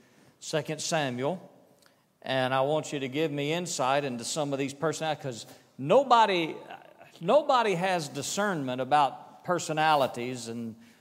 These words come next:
motives and thi-, better than a lady." Amen. Husbands, if your wife ever says,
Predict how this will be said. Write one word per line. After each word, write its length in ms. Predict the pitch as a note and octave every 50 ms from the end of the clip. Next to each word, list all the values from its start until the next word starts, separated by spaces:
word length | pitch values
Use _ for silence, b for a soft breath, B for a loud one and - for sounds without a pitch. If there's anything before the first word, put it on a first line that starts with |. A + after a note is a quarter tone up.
| B B _
motives 800 | C3 D3 E3 E3+ E3 D#3+ D#3 D#3 D#3 D#3 D3+ D3 D3 C3 G#2 A2+
and 420 | A#2+ A2+ G#2+ G#2 G#2+ G#2+ G2 - - b b b b b b _
thi-, 140 | - C#3+ B2 A#2 A#2+ - _ _ _
better 720 | C3 G#2 G#2+ D#3+ F#3 F#3+ G3 G3 F#3+ F#3+ F#3+ F#3 F3 - -
than 600 | - B2+ D3+ D#3 D#3 D3+ D3+ D3+ D3+ D3+ D3 C#3+ C3 - - - _ _ _ _ _ _ _ _ _ _ _ _ _ _ -
a 100 | C3 C3
lady." 480 | C3 B2+ B2 A#2+ G2+ - D2 C#2+ - - _ _ _ _ _ _ _ _ _ _ _ _ _ _ _ _ _ _ _ _ _
Amen. 480 | A#2+ D3 D3+ D3+ D#3 D#3 D3+ D3+ C#3+ C#3+ -
Husbands, 600 | - D#3+ F#3 F#3+ F3 D#3 E3+ E3+ E3+ - - B B B B B B B
if 100 | C#3+ A#2
your 120 | B2+ D3 D#3
wife 300 | E3+ F#3+ G#3 F#3+ - G3
ever 200 | F3+ F3 D#3+ D#3+
says, 600 | - - E3+ D#3+ D3+ D3+ D3 C#3 - - B